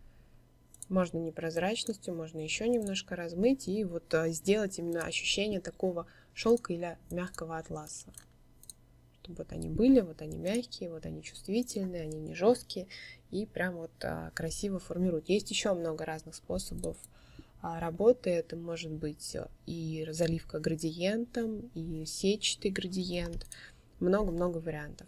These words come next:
Но это вот пример того, а, как можно формировать эскиз, а, с такими вот тенями и, а, созданием такой блестящей ткани. Давайте сейчас покажу. Еще можно у этой всей красоты, которую мы сотворили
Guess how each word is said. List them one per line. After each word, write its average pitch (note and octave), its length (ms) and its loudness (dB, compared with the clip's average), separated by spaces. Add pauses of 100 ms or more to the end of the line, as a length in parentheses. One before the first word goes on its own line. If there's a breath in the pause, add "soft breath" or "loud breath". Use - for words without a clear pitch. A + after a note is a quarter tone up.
Но F#3+ 220 -2
это F3+ 200 -2
вот E3 140 -8
пример F#3 340 -2
того, F3 380 -2 (460 loud breath)
а, D#3 260 -8
как F#3+ 200 -2
можно E3+ 300 -4
формировать D#3+ 600 -8
эскиз, - 680 -6
а, D#3 220 -6
с - 140 -14
такими D#3+ 360 -8
вот E3 220 -12
тенями G3 760 -2
и, F3 220 -6 (500 loud breath)
а, E3+ 140 -8
созданием E3+ 580 -2
такой - 280 -6
блестящей E3 800 0 (1000)
ткани. D#3 420 0
Давайте F3+ 280 2
сейчас F#3+ 120 -6
покажу. F#3 400 4
Еще C4 240 6
можно F#3+ 380 0 (220)
у F3+ 60 6
этой E3+ 280 6
всей - 220 -6
красоты, E3+ 560 4 (140)
которую E3+ 400 0
мы D#3+ 60 -4
сотворили F#3+ 680 4